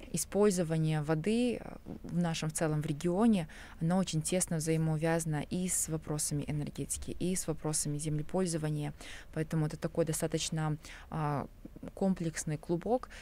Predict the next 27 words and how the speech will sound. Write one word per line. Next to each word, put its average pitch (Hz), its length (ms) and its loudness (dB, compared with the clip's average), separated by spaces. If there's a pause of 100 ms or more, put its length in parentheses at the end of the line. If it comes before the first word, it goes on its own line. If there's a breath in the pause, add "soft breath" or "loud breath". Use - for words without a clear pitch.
(200 loud breath)
и 170 240 2
решение 190 640 2
тех - 300 -4
или 156 120 0
иных 156 240 -2
проблем, 170 420 -2
они 160 220 0
связаны 160 560 0
именно, 156 380 0 (200 loud breath)
их 170 160 -6
необходимо, 175 580 2
вернее, 156 280 -2
решать, 175 440 -2 (180 loud breath)
те 165 140 -2
или 151 80 0
иные 156 200 0
проблемы, 160 500 -2 (100)
во 160 300 0
взаимоувязке. 156 1040 -2 (340 loud breath)
И 165 140 -2
проект 202 300 0
направлен 190 500 2
именно 170 280 0
на 160 180 0
то, 208 280 -2
чтобы 160 440 0 (580 loud breath)
пос-, - 200 0